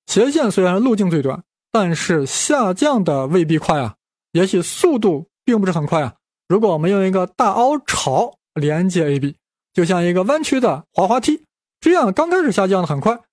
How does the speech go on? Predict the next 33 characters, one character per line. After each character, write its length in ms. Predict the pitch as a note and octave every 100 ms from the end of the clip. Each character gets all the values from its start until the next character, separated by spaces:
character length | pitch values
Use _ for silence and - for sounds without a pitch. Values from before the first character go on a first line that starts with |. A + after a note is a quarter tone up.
| _
因 200 | F#3+ G3
此 240 | G3 D3 C3+
小 320 | - C#3 C3+
球 280 | - D3 F#3
速 280 | - A#3
度 160 | F#3 F#3
很 300 | - C#3+ C#3
快。 260 | - B3+ B3 _ _ _ _
但 80 | B3+
是 80 | C4+
这 120 | F4
样 160 | F#4+ B3
一 80 |
来， 160 | F3 G3+
小 180 | G#3 C#3
球 180 | A#3 D4+
走 200 | - D3
的 100 | A3
路 240 | F4+ F#4+
程 380 | C4+ - D3+ E3 _ _
显 200 | - E3+
然 140 | D3 D#3+
是 100 | F#3
不 60 |
是 20 |
又 80 | E3+
比 160 | D3+ C3
直 240 | - D3+
线 140 | D#3 E3+
又 140 | C3+
长 240 | - B2
了 60 | B2+
呀？ 140 | A2+